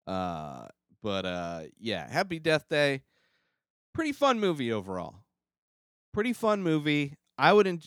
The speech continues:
I, I would recommend seeing it if you're looking for something, you know, fun to watch, you know, horror fun. It's not, like, horror, horror. It's, you know, it's, I, I enjoyed it. I like the, the,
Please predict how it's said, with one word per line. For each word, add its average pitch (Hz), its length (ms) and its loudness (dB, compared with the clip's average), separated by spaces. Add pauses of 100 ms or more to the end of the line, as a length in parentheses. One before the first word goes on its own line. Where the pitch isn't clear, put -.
I, 139 180 -4
I 151 140 2
would 196 120 0
recommend 156 540 2
seeing 151 280 -4
it 147 200 -2
if 120 160 -6
you're 131 80 -4
looking 151 280 -4
for 160 160 -6
something, 143 580 -4
you 135 80 -4
know, 120 460 -2 (120)
fun 143 380 0
to 160 80 2
watch, 147 580 2 (440)
you 165 100 -8
know, 127 260 2
horror 170 480 2
fun. 185 300 0
It's 175 160 -8
not, 247 160 -2
like, 139 180 0
horror, 135 460 -6
horror. 135 400 -8
It's, 135 220 -8 (380)
you 185 120 -8
know, 127 240 0
it's, - 320 -6
I, - 160 -18 (460)
I 165 80 -8
enjoyed 190 380 -2
it. 82 120 -8 (120)
I 113 60 -12
like 127 260 -6
the, 85 220 -12 (180)
the, 143 120 -16